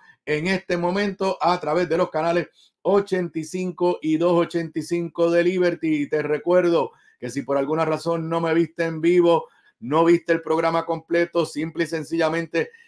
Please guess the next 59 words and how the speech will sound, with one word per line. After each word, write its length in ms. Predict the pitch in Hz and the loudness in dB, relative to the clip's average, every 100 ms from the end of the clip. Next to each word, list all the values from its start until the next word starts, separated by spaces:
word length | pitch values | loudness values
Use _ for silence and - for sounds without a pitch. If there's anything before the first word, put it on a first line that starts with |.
| _ | _
quieres 240 | 160 175 | 2 2
volver 300 | 156 151 170 | 4 4 4
a 80 | 160 | 4
verlo 400 | 170 170 170 165 | 4 4 2 2
y 120 | 160 | 2
escuchar, 520 | 170 165 170 160 202 196 | 0 0 -4 0 0 0
sabes 380 | - 135 151 | -4 -2 -2
que 80 | 151 | -4
me 100 | 143 | -8
encuentras 580 | 135 151 156 151 160 151 _ _ | -6 -6 -4 -2 -2 -2 _ _
la 100 | 117 | -6
edición 380 | 117 113 143 175 | -6 -4 -6 0
de 100 | 214 | 2
hoy 200 | 185 139 - | 2 2 -4
y 140 | 120 | -10
todas 220 | - 170 | -4 -2
las 120 | 202 165 | 0 0
ediciones 420 | 156 160 180 170 | -2 -4 -2 -2
anteriores, 640 | 175 170 196 240 226 202 _ - _ _ | -4 -4 -2 0 0 -2 _ -20 _ _
las 200 | - 196 | 2 4
encuentras 480 | 180 185 196 180 180 | 4 2 0 2 2
grabadas 460 | 165 170 185 185 - | 4 6 6 4 2
en 200 | - 214 | -2 -2
mi 100 | 175 | -2
página 320 | 143 190 180 160 | 0 0 0 0
de 80 | |
Facebook 480 | 143 175 170 160 160 - _ _ - | 0 0 2 2 0 -4 _ _ -2
y 160 | 170 | 2
en 120 | 196 | 4
mi 140 | 185 175 | 2 0
canal 320 | 156 175 180 | 0 2 2
de 120 | 175 | 4
YouTube 380 | 180 175 226 233 | 4 4 4 2
para 240 | 165 143 | 2 -2
que 80 | 135 | -2
me 100 | 135 | -2
veas 240 | 151 160 151 | 0 0 0
y 80 | |
me 120 | 165 151 | -2 -4
escuches 460 | - 165 160 160 - | -2 -2 0 -4 0
cuando 340 | 160 160 160 | 0 0 0
a 140 | 156 | 0
ti 140 | 156 165 | 0 -2
más 200 | 160 156 | -2 -2
te 140 | 160 | -4
convenga. 600 | 156 160 160 170 165 165 | -2 -2 0 -2 0 -2
Y 40 | 156 | -2
si 140 | - | -2
me 80 | 151 | -4
estás 240 | 143 170 | -2 -2
viendo 320 | 156 170 170 165 | 2 0 0 -4
en 80 | |
cualquiera 540 | 160 165 156 - 180 175 | -2 0 0 0 2 2
de 60 | |
esas 180 | 165 165 | 2 -2
plataformas 600 | 165 165 160 175 170 170 165 | 0 0 0 0 0 0 0
de 100 | 156 | 0
redes 400 | 156 175 170 160 | 2 2 2 -2
sociales, 520 | 156 208 202 170 | -2 2 4 2